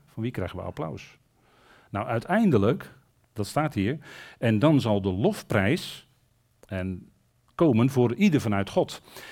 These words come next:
En hier gebruikt de Engelse Concordant Version gebruikt hier het woord applaus. Of applause dan, hè? Maar dat is lof-, dat woord lofprijs, dat is, eh,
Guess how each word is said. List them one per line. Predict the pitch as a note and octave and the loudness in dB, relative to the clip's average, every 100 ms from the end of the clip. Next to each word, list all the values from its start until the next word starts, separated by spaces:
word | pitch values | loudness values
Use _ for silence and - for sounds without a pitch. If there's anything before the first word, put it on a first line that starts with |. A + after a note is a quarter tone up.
| - - | -10 -4
En | A#2 | 0
hier | C#3+ | 2
gebruikt | C3+ C3+ C3+ B2 | 0 2 2 2
de | B2+ | 0
Engelse | D#3+ E3+ E3 | 0 -2 -4
Concordant | - C3+ D#3+ C#3+ C3 | -4 -2 2 2 0
Version | - D#3+ C#3+ B2+ | 0 -2 -2 -4
gebruikt | A#2+ A#2+ A2+ | -2 -2 0
hier | C3+ | -2
het | B2 | -2
woord | A#2 A#2 | -4 -4
applaus. | B2+ - F#2+ D#2+ - - _ _ _ | -6 -6 -6 -6 -14 -20 _ _ _
Of | - - | -16 -14
applause | - - B2+ F#2 D2 - | -14 -4 -2 -2 -4 -12
dan, | - D#2 D2+ | -14 -14 -10
hè? | D3 C3+ _ _ _ _ - | -10 -12 _ _ _ _ -12
Maar | G#2+ G#2+ | -12 -10
dat | A2+ G#2 | -14 -14
is | G#2+ - | -14 -12
lof-, | - C#3 - A#2+ | -2 -2 -2 -8
dat | G#2 | -4
woord | A#2 G#2+ | 0 0
lofprijs, | C3 F3 - A#2+ G#2 D#3 - - _ _ _ _ - - - - - _ | 0 -4 -2 -2 0 -4 -10 -18 _ _ _ _ -20 -20 -20 -20 -20 _
dat | A#2+ A2 | -8 -6
is, | G2 | -8
eh, | - | -12